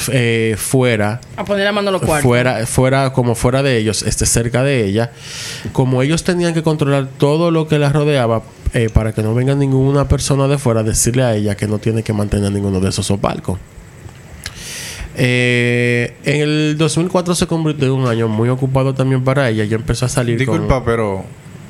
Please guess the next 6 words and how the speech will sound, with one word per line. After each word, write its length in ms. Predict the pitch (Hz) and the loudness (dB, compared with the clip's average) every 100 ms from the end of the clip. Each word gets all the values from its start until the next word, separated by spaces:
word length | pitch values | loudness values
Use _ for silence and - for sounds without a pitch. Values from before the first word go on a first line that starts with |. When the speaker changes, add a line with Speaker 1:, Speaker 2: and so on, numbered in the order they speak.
| - - - - - - - 131 120 - | -20 -20 -18 -18 -16 -16 -10 -6 -6 -6
Speaker 3:
tiene, 520 | - 127 135 127 110 110 | -2 0 0 0 0 -2
¿no 140 | 107 | -2
puedes 580 | 117 123 127 117 - 147 | -2 0 0 0 -4 0
decir 380 | 120 - 131 117 | 0 2 0 2
algo 260 | 120 113 | 0 2
de 240 | 107 107 | 2 0